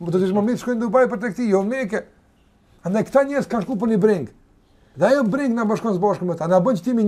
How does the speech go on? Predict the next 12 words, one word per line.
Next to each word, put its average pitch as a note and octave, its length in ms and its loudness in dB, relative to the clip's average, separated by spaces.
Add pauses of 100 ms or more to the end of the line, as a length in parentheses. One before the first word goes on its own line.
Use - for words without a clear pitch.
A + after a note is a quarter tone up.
një B3+ 100 0
ummet, G#3+ 380 0 (480)
që F3 100 4
ndjemi A#3 360 2
se G3 120 0
nuk A#3 220 -2
kemi A#3 260 -2
vet. G#3 220 -2 (420)
Cila B3+ 200 2
është F3 100 0
brenga D#3+ 260 0
jote? B2 280 -4